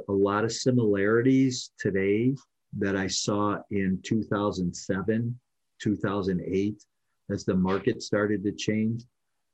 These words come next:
I don't believe that the market's gonna be as drastic as it was that, at that time. Um, but I do believe that the market is gonna shift, and we're gonna see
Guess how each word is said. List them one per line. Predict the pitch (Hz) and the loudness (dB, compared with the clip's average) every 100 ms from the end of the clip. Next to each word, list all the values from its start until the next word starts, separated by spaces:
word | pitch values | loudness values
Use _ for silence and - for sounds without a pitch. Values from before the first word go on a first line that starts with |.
| _ _ - - | _ _ -14 -6
I | 120 143 | 2 4
don't | 170 170 - | 6 4 2
believe | 123 110 113 113 120 110 | 0 2 2 2 0 0
that | 110 104 | -2 0
the | 104 | 0
market's | 98 101 101 113 - | 0 0 0 -4 -2
gonna | 110 | 0
be | 98 101 | 2 2
as | 90 | 0
drastic | - 98 92 95 - 104 104 | -2 0 0 -2 -4 -2 -2
as | 92 | -2
it | 92 | -2
was | 90 90 104 107 | -2 -2 -2 0
that, | 123 127 | 0 0
at | 117 120 | -2 -2
that | 123 127 | -2 0
time. | 139 151 160 _ _ _ _ _ _ - - | -2 -2 -4 _ _ _ _ _ _ -10 -4
Um, | 104 101 98 - | -2 -2 -4 -6
but | 104 101 | -4 0
I | 101 | -2
do | 95 120 139 | 2 4 6
believe | 135 117 110 101 95 | 4 2 0 0 0
that | 98 95 90 _ | 0 -2 -6 _
the | 104 | -2
market | 98 104 98 104 | 0 0 0 0
is | 95 | 0
gonna | - 98 90 | -2 -4 -4
shift, | - 98 - _ _ _ _ - _ - | -2 -4 -4 _ _ _ _ -20 _ -4
and | 98 | 0
we're | 101 | 2
gonna | 107 101 | 2 -2
see | - 110 104 | -2 0 0